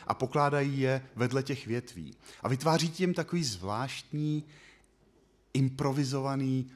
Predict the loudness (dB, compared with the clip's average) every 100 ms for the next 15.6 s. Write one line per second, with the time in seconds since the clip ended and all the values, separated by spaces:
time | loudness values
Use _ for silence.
0 | -20 _ 2 2 4 0 0 0 0 2
1 | 2 0 -4 -8 -10 -4 -2 -2 -2 -8
2 | -20 -10 -6 -6 -4 -4 -4 -10 -6 -4
3 | -2 -2 -2 -4 -4 -4 -6 -20 _ _
4 | _ _ _ -4 -2 -4 -4 -2 -2 -2
5 | -2 -2 -4 -6 -4 -4 -4 -8 -12 -20
6 | _ _ _ _ _ _ _ _ _ _
7 | _ _ -20 -18 -20 -20 -20 -20 -20 -20
8 | -20 _ _ -2 6 8 8 6 2 0
9 | -2 -12 -4 0 0 4 8 10 8 4
10 | 0 4 6 6 6 2 -2 0 6 6
11 | 6 6 4 2 2 0 -4 -12 _ _
12 | _ _ _ 0 4 4 4 2 2 2
13 | 2 0 0 -2 -4 -8 -14 -10 -4 0
14 | 2 2 0 0 0 0 0 0 0 -2
15 | 0 -2 -2 -6 -10